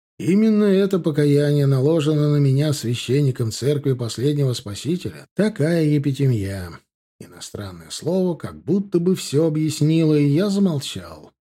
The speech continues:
Пусть домысливает сама, так будет лучше всего.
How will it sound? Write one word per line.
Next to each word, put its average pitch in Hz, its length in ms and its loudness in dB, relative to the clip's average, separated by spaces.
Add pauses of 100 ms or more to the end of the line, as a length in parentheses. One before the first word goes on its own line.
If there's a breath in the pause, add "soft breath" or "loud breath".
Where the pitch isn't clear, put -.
(580)
Пусть 147 440 -6
домысливает 147 680 -2
сама, 120 420 -2
так 131 260 -8
будет 147 320 -6
лучше 110 320 -10
всего. 101 520 -8